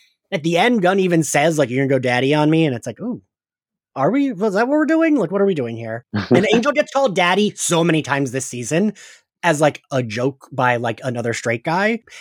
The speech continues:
Speaker 1: Anyway, but yeah, so I like
Speaker 2: <laughs>
Speaker 1: their, their antagonism does it for me. Um, and they really don't say why they let him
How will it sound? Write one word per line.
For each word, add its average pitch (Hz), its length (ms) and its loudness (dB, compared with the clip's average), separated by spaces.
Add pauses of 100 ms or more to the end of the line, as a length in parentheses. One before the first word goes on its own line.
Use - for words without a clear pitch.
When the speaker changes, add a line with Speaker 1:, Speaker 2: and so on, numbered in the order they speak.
(100)
Speaker 1:
Anyway, 247 300 2
but 196 220 -2
yeah, 247 140 0
so 220 220 -2
I 208 120 0
like 208 220 2
Speaker 2:
<laughs> - 160 2
Speaker 1:
their, 214 200 0 (160)
their 277 100 4
antagonism 160 800 0
does 135 220 -2
it 131 80 -10
for 151 280 0
me. 156 300 -4 (440)
Um, 170 800 0 (480)
and 170 400 0 (360)
they 214 120 0
really 311 180 2
don't 339 160 0
say 320 120 0
why 143 380 0
they 277 160 0
let 269 180 0
him 262 320 -2